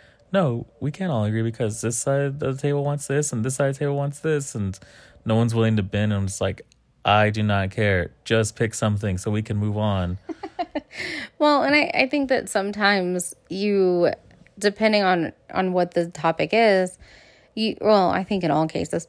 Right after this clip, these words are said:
Speaker 2: you really have to ask yourself, are the people that are included on this conversation the right people included on this conversation?
Speaker 1: <laughs> Yeah.
Speaker 2: I mean, and, and that's, that is something that in certain pockets of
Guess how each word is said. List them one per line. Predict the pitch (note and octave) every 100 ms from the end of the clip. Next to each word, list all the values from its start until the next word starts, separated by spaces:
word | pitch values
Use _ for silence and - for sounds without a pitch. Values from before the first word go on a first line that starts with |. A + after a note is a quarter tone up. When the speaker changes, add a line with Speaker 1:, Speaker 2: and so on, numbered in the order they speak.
| - - -
Speaker 2:
you | D4
really | G#4+ G#4
have | D4
to | C4
ask | G#3 G#3
yourself, | A3 G#3 F#3 E3+ -
are | F#3+
the | F#3+
people | F#3 A#3 A3 G#3+
that | F#3+ F3
are | F3
included | E3+ F#3+ F3 F3+
on | F3+
this | E3 E3+ - -
conversation | - F#3 E3+ E3 F3 F3+ - D#3+ D#3
the |
right | D#3 D#3 - -
people | - E3+ D#3 D3
included | D3 D3+ C#3+ C#3+
on | C3+
this | C3+
conversation? | - C#3 - D#3+ - - - G#3
Speaker 1:
<laughs> | _ _ _ _ - _ _ _ _ - - _ _ - C#3+ -
Yeah. | C#3+ - - - - - _ _
Speaker 2:
I | G3
mean, | G3 G3+
and, | G#3 G3+
and | A3
that's, | G#3+ G#3+ G#3+ - - _ - - _ _ _ -
that | A#3 C4
is | C4
something | - A3+ A3+ A3 G3+
that | F#3+ F3+
in | - F#3
certain | - F3+ F3+
pockets | - F3+ - F#3 D#3+ - - -
of | E3+ E3 E3 E3 D#3+ - -